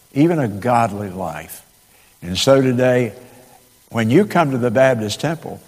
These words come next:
it can be the beginning of a life-changing experience for you,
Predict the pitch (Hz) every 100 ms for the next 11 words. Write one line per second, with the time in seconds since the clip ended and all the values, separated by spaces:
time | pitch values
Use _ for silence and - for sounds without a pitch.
0 | _ 127 185 - 127 147 139 117 101 98
1 | 117 135 156 160 - 117 110 101 90 87
2 | 107 147 196 196 - 170 160 147 151 107
3 | 98 - 139 139 139 - 123 110 131 185
4 | 101